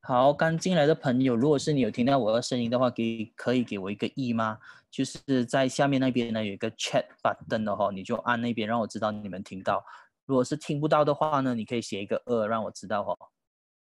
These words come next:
好，好，Florence Tan，好，我看到你的“一”了。好，Raymond Law，好，我看到你的“一”了。好，谢谢大家哈，我们再等多，呃，两分钟哈，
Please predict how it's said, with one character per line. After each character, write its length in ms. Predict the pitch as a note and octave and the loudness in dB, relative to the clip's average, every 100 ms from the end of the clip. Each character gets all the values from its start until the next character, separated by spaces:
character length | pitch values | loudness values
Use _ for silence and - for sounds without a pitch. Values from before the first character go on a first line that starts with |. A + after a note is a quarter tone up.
| _ _ _ _ | _ _ _ _
好， 400 | - F#2+ G2 A2 _ | -8 -4 -4 -6 _
好， 160 | - A2+ | -4 -4
Florence 540 | - A#2+ A#2+ B2 B2+ | -2 -2 0 -2 -2
Tan， 260 | - B2+ G#2 | -2 -2 -2
好， 180 | G#2+ G#2+ | -2 -2
我 40 | |
看 140 | - A#2+ | -2 -6
到 80 | A#2 | -6
你 100 | A2 | -8
的 100 | F#2 G#2 | -8 -6
“一” 140 | A2 | -6
了。 220 | G2 E2+ - _ _ _ _ _ | -4 -6 -10 _ _ _ _ _
好， 260 | - G#2 G#2 | -6 -2 -2
Raymond 600 | - A2 A2 A#2 B2 B2 | -4 -6 -4 -4 -2 -2
Law， 240 | B2 G2+ - - | 0 0 -2 -10
好， 140 | A2+ G#2 | -10 -8
我 60 | |
看 140 | - A#2+ | -6 -6
到 160 | A2+ | -6
你 120 | A2 | -6
的 60 | F#2+ | -8
“一” 120 | A2 G2 | -6 -6
了。 160 | - _ _ _ _ _ _ _ _ _ _ _ G#2+ | -6 _ _ _ _ _ _ _ _ _ _ _ -6
好， 160 | G2+ | -6
谢 120 | - | -6
谢 80 | A2+ | -6
大 140 | A2+ A2+ | -4 -4
家 220 | A#2 G2+ | -4 -4
哈， 160 | G#2+ | -2
我 80 | G2 | -4
们 100 | G#2+ | -4
再 100 | C3+ | -6
等 300 | C#3 F#2+ F2+ | -4 -6 -6
多， 580 | A#2 A2 G#2+ G#2 F#2+ - - _ - | -4 -2 0 0 -2 -4 -10 _ -12
呃， 500 | G#2 F#2+ - - - | -8 -8 -8 -10 -6
两 220 | G#2+ - | -6 -4
分 200 | A2 - | -2 -2
钟 200 | D#3 D#3 | 2 2
哈， 160 | C3+ | 0